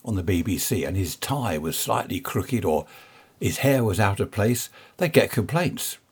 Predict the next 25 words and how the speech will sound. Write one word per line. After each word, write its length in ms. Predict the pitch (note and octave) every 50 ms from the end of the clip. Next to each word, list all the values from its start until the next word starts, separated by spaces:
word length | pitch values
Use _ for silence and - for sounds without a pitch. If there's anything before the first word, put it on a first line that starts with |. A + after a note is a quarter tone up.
| _ -
"Dreadful. 480 | - - D#3+ - - - G2 F#2 - _ - - - - -
Having 240 | - D3+ B2+ G2+
a 40 | D#2+
chap 320 | - - - A#2 - - A2+
on 140 | F#2 E2
the 80 | D#2+ D2
B 180 | C#2+ B2 B2 A#2+
B 180 | G#2+ G2+ F#2+
C, 40 | -
reading 220 | - D3 D3 C#3 A#2
the 80 | G#2+
B 140 | - C#3 C3
B 100 | A2+ G#2+
C 240 | - - C3+ G#2 F2+
News, 320 | G2 B2 B2+ A#2+ C3+ B2+
don't 260 | - A2+ F#2 E2 - -
you 60 | F#2
know, 100 | E2+ F#2
with 140 | G#2 F2+ F2
his 200 | F2 D#2 - - _ _
tie 360 | - - - A#2+ F#2+ D2+ D2 -
crooked. 400 | - - C3+ - - G2 - -
Oh, 20 |
awful 600 | D3 D3+ D#2+ - - D#3 D3+ C3 G2 - F2+ D2+
behaviour." 540 | - - - D2+ D#2 D2 - D#2+ D#2 C#2